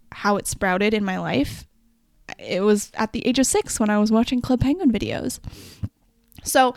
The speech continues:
all throughout elementary school, or not all throughout, I think starting at age, like, ten, I started, like, making my own YouTube channel with, like, the little iPad that I had at home. I would, like, copy the influencers that I saw online. At the time, it was, like, Mac Barbie oh seven, Zoella, those kinds of things.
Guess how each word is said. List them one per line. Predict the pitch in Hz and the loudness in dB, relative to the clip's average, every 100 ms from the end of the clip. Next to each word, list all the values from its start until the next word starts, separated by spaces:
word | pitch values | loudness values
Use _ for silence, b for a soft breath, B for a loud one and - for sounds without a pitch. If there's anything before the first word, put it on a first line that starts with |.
| B B B | B B B
all | 277 285 | 6 6
throughout | 311 285 247 - | 6 6 4 4
elementary | 226 220 220 233 | 2 2 2 0
school, | - 240 240 240 233 | 2 4 4 0 2
or | 240 | 2
not | 277 381 | 2 0
all | - 202 | 0 0
throughout, | 208 180 165 - | 0 -2 -2 -2
I | 220 | -2
think | 254 247 | -2 -2
starting | - 214 220 | -2 -2 -2
at | 214 196 208 | -4 -4 -4
age, | 196 196 202 - | -2 -2 -4 -4
like, | 247 247 _ | -6 -8 _
ten, | - - - 196 190 233 370 - B B B | -8 -8 -8 -8 -2 -2 -2 -6 B B B
I | 208 | -2
started, | - 208 208 208 | 2 4 6 4
like, | 196 127 - | 2 -2 -2
making | 131 - 107 | -2 -2 -4
my | 98 - | -2 -2
own | 190 190 | 0 4
YouTube | 240 269 - 262 233 | 4 4 6 6 6
channel | - 240 240 233 233 | 2 2 4 6 6
with, | 196 - | 4 2
like, | 180 170 | -2 -4
the | - | -4
little | 180 185 190 | -2 -2 0
iPad | 190 196 - 202 196 | 0 0 -2 -2 -2
that | 196 | -4
I | 180 | -6
had | 190 185 175 | -6 -6 -4
at | 175 - | -2 0
home. | 247 240 233 220 | 4 6 6 4
I | 208 | 4
would, | 208 - B B | 2 0 B B
like, | 403 - | 0 4
copy | 262 254 269 | 4 6 6
the | 254 | 4
influencers | 196 208 208 214 233 226 | 2 0 0 0 0 -2
that | 226 | 0
I | 202 | 0
saw | 196 196 185 | 0 -2 0
online. | 190 190 180 180 190 | 0 0 0 0 0
At | 190 190 | -2 -2
the | 196 | -4
time, | - 196 202 | -2 2 4
it | |
was, | 202 - | 4 2
like, | 165 - | -2 -2
Mac | 185 - | -2 0
Barbie | 196 185 202 | 0 2 2
oh | 233 | 2
seven, | 226 254 240 240 233 226 | 4 8 8 8 8 6
Zoella, | 208 180 185 202 208 202 | 2 0 2 2 2 2
those | 202 | 0
kinds | - 208 | -2 -4
of | 214 | 0
things. | 226 220 | -2 -2